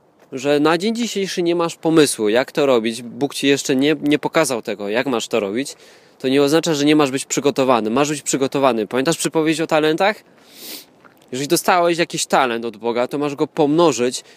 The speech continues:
i dobrze wykorzystać, bo twój Pan, e, żnie tam, gdzie nie posiał, jak to sam mówi. Ja osobiście sobie wyobrażam Boga bardzo często jako takiego szachistę, który gra,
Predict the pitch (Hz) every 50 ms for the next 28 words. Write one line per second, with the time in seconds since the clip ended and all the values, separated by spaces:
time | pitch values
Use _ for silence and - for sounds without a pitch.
0 | _ _ - - 127 135 151 135 139 156 143 139 139 - 151 139 131 147 147 -
1 | - 113 101 104 104 113 107 - - - 185 226 233 - 143 131 131 139 151 160
2 | - _ _ _ _ _ _ _ _ _ _ _ _ _ _ - 123 123 127 131
3 | - - 143 123 120 123 135 143 160 170 170 - 165 156 151 151 139 151 143 143
4 | 147 - - 156 143 - 117 107 107 - - 110 - - 117 104 104 104 92 90
5 | 85 - - - _ _ _ - - - 151 165 202 196 - 214 190 175 185 -
6 | - 185 - 180 160 160 147 156 147 165 170 151 160 147 139 135 156 151 160 151
7 | 131 151 143 127 135 - - 143 - - 147 - - 143 123 139 - - 135 123
8 | 127 120 - - 147 127 - - 143 - - - 98 - - - 117 107 113 113
9 | 110 120 131 127 123 123